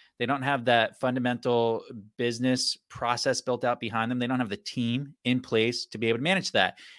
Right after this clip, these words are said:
And those are the people that aren't adding things to the C R M. They aren't following up. They aren't scheduling meetings,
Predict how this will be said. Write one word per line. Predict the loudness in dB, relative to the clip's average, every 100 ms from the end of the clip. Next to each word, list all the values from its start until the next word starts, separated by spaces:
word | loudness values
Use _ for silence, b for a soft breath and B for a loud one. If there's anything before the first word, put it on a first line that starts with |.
| B
And | 4
those | 4 4
are |
the | 0
people | 0 4
that | 4 4 b b -2
aren't | 2 2
adding | 2 0 -2
things | -6 -4
to |
the | -6
C | 0 4
R | 6
M. | 6 4 0 B B -2
They | 2
aren't | 4 2 2
following | 2 2 2 4
up. | 4 4
They | 0 2
aren't | 0 0
scheduling | 0 0 0
meetings, | 2 4 4 2